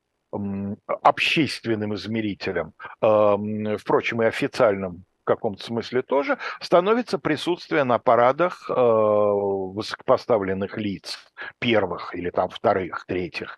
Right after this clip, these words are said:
лиц, э, иностранных государств. И с этой точки зрения наиболее представительным,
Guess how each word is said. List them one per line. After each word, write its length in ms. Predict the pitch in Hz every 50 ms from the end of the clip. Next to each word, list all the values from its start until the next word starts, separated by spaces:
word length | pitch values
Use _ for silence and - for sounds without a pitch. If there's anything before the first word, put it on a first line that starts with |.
| - - - - - -
лиц, 480 | 120 113 113 110 104 95 - - -
э, 220 | 113 110 107 117 123
иностранных 640 | 113 120 113 - - 123 120 107 101 101 98 90
государств. 680 | - 110 101 - 127 113 98 113 113 151 240 240 - - - - - - - - -
И 80 | 147 127
с 100 | - -
этой 200 | 180 - - 156
точки 360 | - 147 139 - - - 135
зрения 400 | 113 110 127 170 208 247 277 285
наиболее 560 | 254 214 147 127 117 110 117 117 107 101 101
представительным, 880 | - - 117 101 - - - 127 117 123 165 190 - 233 220 226 240 233